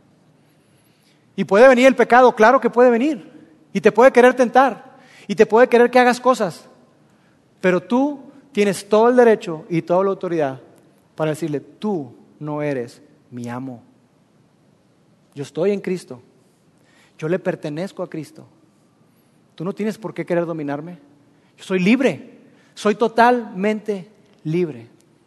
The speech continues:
¿Sí lo ves? Eso mismo ocurrió contigo y conmigo cuando depositamos nuestra fe en Jesús.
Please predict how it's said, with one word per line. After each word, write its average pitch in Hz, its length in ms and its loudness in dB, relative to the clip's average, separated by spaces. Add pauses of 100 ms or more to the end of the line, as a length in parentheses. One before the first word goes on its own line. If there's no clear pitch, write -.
(400)
¿Sí - 160 -6
lo 220 140 2
ves? 226 360 -8 (600)
Eso 208 240 -6
mismo 247 320 -4
ocurrió 202 560 -4
contigo 185 320 -8
y 202 60 -6
conmigo 190 340 -6
cuando 180 220 -8
depositamos 170 480 -8
nuestra 160 260 -10
fe 160 120 -12
en 151 80 -14
Jesús. 147 360 -18